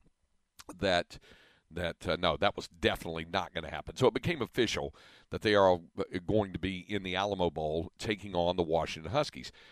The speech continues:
Texas ranked twentieth in those final college football playoff rankings. Washington number twelve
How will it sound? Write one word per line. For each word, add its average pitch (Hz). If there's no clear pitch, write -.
Texas 107
ranked 98
twentieth 127
in 101
those 90
final 98
college 101
football 80
playoff 98
rankings. 92
Washington 107
number 107
twelve 113